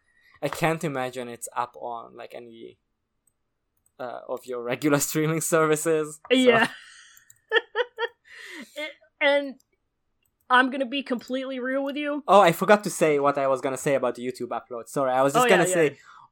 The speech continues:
Speaker 1: oh, so it was uploaded to YouTube by this channel, and, um, all the, uh, like, half the comments on it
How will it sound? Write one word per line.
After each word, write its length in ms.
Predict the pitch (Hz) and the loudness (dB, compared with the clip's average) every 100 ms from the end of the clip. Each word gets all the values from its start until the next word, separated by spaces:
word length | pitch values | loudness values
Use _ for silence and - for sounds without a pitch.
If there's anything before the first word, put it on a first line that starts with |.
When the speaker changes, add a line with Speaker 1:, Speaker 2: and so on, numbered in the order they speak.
| - | -12
Speaker 1:
oh, 140 | 202 - 160 | -10 -10 -2
so 180 | - | 4
it 120 | 185 190 | 6 6
was 100 | 196 | 2
uploaded 480 | 233 277 226 190 - | 2 4 4 4 -2
to 160 | 165 - _ | -8 -8 _
YouTube 480 | 139 143 143 139 131 - - 127 | -6 -6 -4 -6 -6 -10 -20 -4
by 180 | 135 127 | -2 -2
this 200 | 127 - | -4 -10
channel, 560 | - 127 123 135 139 - | -6 -6 -6 -6 -6 -8
and, 420 | - 127 127 123 120 | -4 -2 -2 -6 -10
um, 460 | 135 123 120 120 120 _ _ _ _ _ _ _ _ _ _ _ _ _ - | -8 -6 -4 -6 -8 _ _ _ _ _ _ _ _ _ _ _ _ _ -2
all 260 | 151 190 196 | 2 4 4
the, 480 | 185 170 151 143 - _ _ _ _ _ _ _ _ _ - | 4 6 6 6 2 _ _ _ _ _ _ _ _ _ -4
uh, 100 | 139 | 0
like, 180 | 143 143 | 0 2
half 300 | - 220 226 | 6 6 6
the 80 | 208 | 2
comments 500 | - 180 170 151 165 | 6 6 6 2 2
on 200 | 160 139 | 0 0
it 300 | 139 135 139 | -4 -6 -8